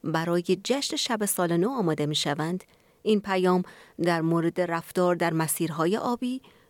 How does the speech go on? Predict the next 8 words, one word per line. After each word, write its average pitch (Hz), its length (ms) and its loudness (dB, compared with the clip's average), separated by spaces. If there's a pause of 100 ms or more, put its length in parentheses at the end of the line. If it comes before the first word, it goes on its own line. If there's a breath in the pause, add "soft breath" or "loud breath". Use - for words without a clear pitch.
(140)
جاده‌ها، 160 640 0 (320 loud breath)
مصرف 175 560 0
الکل 262 380 -2 (320 loud breath)
و 156 180 0
رفتارهای 175 680 -2
عمومی 196 580 2
صادر 151 380 -2
شده - 280 -10